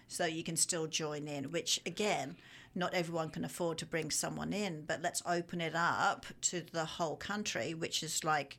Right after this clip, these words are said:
um, I think you, didn't you participate in the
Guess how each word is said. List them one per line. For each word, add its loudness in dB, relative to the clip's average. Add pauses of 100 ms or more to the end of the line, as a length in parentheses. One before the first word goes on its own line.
um, -2
I -4
think -2
you, 4 (640)
didn't 4
you -4
participate 2
in -2
the 0